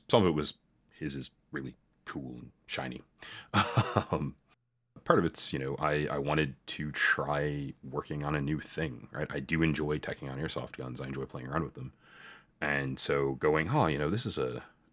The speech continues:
a cool toy to play with," sounded really fun. And I went and looked into it, and,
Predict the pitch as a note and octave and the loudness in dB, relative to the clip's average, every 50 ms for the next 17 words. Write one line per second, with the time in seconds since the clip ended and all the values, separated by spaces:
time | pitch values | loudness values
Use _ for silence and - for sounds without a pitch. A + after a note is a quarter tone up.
0 | _ - D#2 - - - - G2+ F2 E2+ D#2+ D#2 D2 C#2 C2+ - - _ _ _ | _ -12 -12 -8 -8 -2 0 2 4 6 6 6 4 2 -2 -4 -8 _ _ _
1 | _ _ _ _ _ _ _ - - - C#2+ C#2+ D2+ - - - G2 A2 C3 D3 | _ _ _ _ _ _ _ -10 -8 -6 -4 -4 -4 -4 0 2 2 2 2 0
2 | - - - - - _ _ _ - - - - - C#2+ C#2+ - E2 F2 F#2 - | -4 -6 -14 -20 -20 _ _ _ -6 -6 -4 -4 -8 -8 -2 0 0 0 2 2
3 | C3+ A2+ C#2 C2+ - _ - - - - - - - _ _ _ _ E2 D#2+ D#2 | 2 0 0 -2 -8 _ -20 -20 -20 -20 -20 -20 -20 _ _ _ _ 0 2 2
4 | D2+ D2 D2+ D2 - D#2 F2 F2+ - D#2+ D2+ C#2+ C#2+ C#2+ - - C2+ C2 C2+ D#2 | 2 0 0 0 2 2 2 2 2 0 -2 -2 -4 -6 -6 -6 -8 -6 -4 -6
5 | - - C#2+ C2+ C2 C2 B1+ | -6 -6 -8 -8 -8 -8 -10